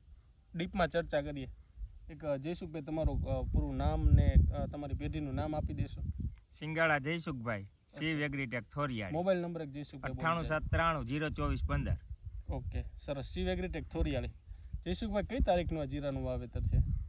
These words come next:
Speaker 2: પંદર અગિયાર બે હજાર ચોવીસ.
Speaker 1: પંદર અગિયાર બે હજાર ચોવીસ અને આજે છે સાત એક બે હજાર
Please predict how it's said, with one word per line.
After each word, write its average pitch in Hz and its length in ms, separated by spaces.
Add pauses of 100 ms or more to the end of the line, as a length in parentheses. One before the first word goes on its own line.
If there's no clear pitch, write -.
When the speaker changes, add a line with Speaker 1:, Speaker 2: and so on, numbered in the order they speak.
Speaker 2:
પંદર 160 340
અગિયાર 135 360
બે 135 200
હજાર 123 180
ચોવીસ. 113 420 (520)
Speaker 1:
પંદર 175 320
અગિયાર 208 420
બે 202 160
હજાર 202 200
ચોવીસ 196 420
અને 185 140
આજે 185 300
છે 202 180
સાત 180 380 (500)
એક 190 140 (320)
બે 175 200
હજાર 170 200